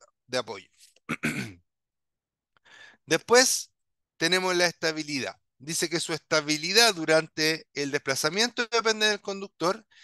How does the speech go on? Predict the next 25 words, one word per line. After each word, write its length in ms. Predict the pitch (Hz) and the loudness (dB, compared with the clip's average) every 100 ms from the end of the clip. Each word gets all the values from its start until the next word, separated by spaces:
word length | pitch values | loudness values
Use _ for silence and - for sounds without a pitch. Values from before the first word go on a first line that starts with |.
| - _ | -20 _
y 160 | 135 143 | 0 6
además 840 | 151 151 147 156 220 254 - - _ _ _ _ _ _ _ | 6 6 2 4 4 4 -2 -10 _ _ _ _ _ _ _
que 140 | - 139 | -2 0
el 120 | 160 | 2
equilibrio 840 | 214 247 254 240 156 156 208 - _ _ _ | 0 2 2 0 0 -4 -4 -6 _ _ _
se 220 | - 160 | -4 -2
alcanza 580 | 156 - 190 190 - 156 | -2 0 0 0 -6 -6
de 100 | 151 | -6
forma 340 | - 170 147 | -8 -8 -6
más 240 | 139 185 - | -2 -4 0
fácil 520 | 240 233 - 240 247 | 0 0 0 -2 -2
cuando 320 | - 180 175 | -10 -8 -6
voy 180 | 170 190 | -6 -8
un 100 | 175 | -8
poco 260 | - 175 180 | -8 -8 0
más 180 | 175 165 | 2 4
rápido, 520 | 175 170 147 160 175 | 4 4 2 0 2
al 160 | 147 143 | 0 2
menos 360 | 165 170 143 | 0 -2 -6
sobre 400 | - - 175 190 | -8 -2 0 0
los 180 | 196 190 | 0 0
diez 180 | 185 190 | -2 -4
kilómetros 480 | - 190 190 180 185 | -6 -6 -4 -6 -6
por 200 | 196 185 | 0 2
hora. 180 | 104 | 0